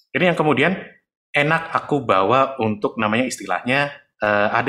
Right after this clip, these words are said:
namanya konsep settler colonialism. Ini salah satu varian di dalam kolonialisme atau dalam bentuk penjajahan yang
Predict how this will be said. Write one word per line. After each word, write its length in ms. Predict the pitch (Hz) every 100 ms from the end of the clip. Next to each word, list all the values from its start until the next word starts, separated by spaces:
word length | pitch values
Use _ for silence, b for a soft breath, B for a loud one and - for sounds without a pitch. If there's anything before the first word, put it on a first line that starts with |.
| 147
namanya 240 | 139 135
konsep 320 | 120 113 139 - _ _
settler 420 | - 123 127 123
colonialism. 800 | 113 113 113 107 107 98 - _
Ini 540 | 110 113 165 180 - B B B B _
salah 320 | - 147 165
satu 640 | 175 151 139 - - 120 117
varian 500 | 117 107 110 117 117
di 140 | 110
dalam 340 | 98 98 95 95
kolonialisme 880 | 101 95 98 92 90 - 120 104
atau 320 | - 87 - 87
dalam 240 | 87 90
bentuk 300 | 101 104 110
penjajahan 800 | 107 104 92 92 82 110 165 185
yang 260 | 104 90